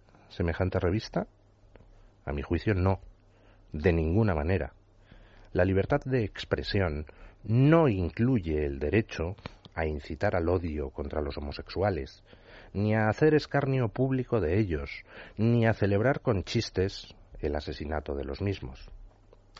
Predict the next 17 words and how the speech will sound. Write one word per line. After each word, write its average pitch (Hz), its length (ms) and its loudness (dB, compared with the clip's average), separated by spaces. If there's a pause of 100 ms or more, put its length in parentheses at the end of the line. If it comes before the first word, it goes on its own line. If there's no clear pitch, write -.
(320)
Imaginen 175 400 2
ahora 156 220 0
que 123 120 0
algún 127 320 4
grupo 147 300 0
extremista 90 880 -2
atentara 101 600 0
contra 85 520 0
esa 131 220 -2
publicación 98 880 -2 (480)
que 95 160 2
incita 95 760 0
al 92 140 2
odio 98 400 2
contra 76 340 -2
los 73 160 -4
homosexuales 87 840 -2